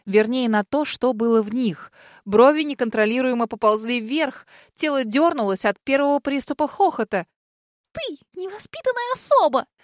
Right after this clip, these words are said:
злобненько прошипел малюсенький золотой дракончик в моих руках и в качестве устрашения дыхнул огнём, который тут же погас.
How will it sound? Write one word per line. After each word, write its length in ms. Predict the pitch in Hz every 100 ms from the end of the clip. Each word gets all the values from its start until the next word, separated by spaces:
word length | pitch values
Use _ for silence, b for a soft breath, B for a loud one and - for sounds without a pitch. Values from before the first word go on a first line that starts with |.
| b b _
злобненько 540 | 196 190 254 233 220 -
прошипел 500 | 208 202 - 254 240
малюсенький 560 | 214 226 254 240 208
золотой 340 | 208 214 208 240
дракончик 600 | 208 202 285 302 269 -
в 40 |
моих 260 | 214 220 -
руках 420 | 214 - 330 - B B B B
и 80 | 254
в 60 |
качестве 440 | - 349 330 - 277
устрашения 600 | 269 277 254 339 339 285
дыхнул 480 | 277 - 320 339 247
огнём, 480 | 247 226 240 302 381
который 360 | 208 208 208
тут 220 | 190 220
же 100 | 214
погас. 520 | 269 262 180 147 -